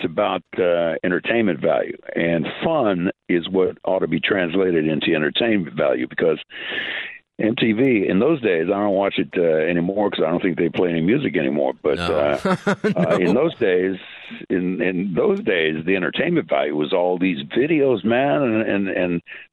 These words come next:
Speaker 1: these looks at bands that maybe we, <laughs> even though the tickets were like five or ten bucks,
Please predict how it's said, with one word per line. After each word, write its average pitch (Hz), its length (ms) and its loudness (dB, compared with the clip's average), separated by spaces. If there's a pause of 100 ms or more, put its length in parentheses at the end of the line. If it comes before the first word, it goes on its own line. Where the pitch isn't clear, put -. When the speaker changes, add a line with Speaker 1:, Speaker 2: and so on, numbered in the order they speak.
Speaker 1:
these 101 260 4
looks 113 420 2 (200)
at 78 320 -4
bands 123 560 2
that 98 240 0
maybe 156 500 0
we, 113 600 0 (540)
<laughs> - 60 0 (640)
even 277 400 2
though - 360 -2
the 285 80 0 (180)
tickets - 400 -2
were 104 160 -2
like 87 220 -2 (440)
five 127 260 0
or 123 80 0
ten 123 360 0
bucks, 98 380 -2